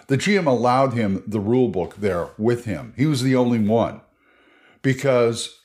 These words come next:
he was like greased lightning as far as, as far as rules go. So that's one of the, that's the reason I say rules lawyers can be handy. Now, if you just got some guy who's just trying to be obnoxious, who's just trying to break the game for some reason or another,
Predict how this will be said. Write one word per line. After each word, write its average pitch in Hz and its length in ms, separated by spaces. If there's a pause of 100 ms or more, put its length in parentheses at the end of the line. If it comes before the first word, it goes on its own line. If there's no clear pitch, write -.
he 175 200
was 143 180
like 104 240
greased 107 280
lightning 92 400
as 82 120
far 80 240
as, 78 160 (420)
as 110 120
far 95 200
as 90 100
rules 107 320
go. - 340 (1080)
So 147 400
that's 170 480
one 180 160
of 165 100
the, 120 60
that's 156 380
the 170 80
reason 139 340
I 113 100
say 120 240
rules 127 340
lawyers 117 320
can 98 200
be 101 140
handy. 95 300
Now, 135 120
if 165 120
you 277 140
just - 220
got 208 160
some 165 240
guy 131 260
who's 120 180
just 160 160
trying 135 200
to 110 60
be 101 160
obnoxious, 85 1000 (800)
who's 160 200
just 196 240
trying 160 240
to 113 60
break 113 320
the 107 80
game 101 260
for 92 140
some 101 320
reason 87 260
or 80 120
another, 78 360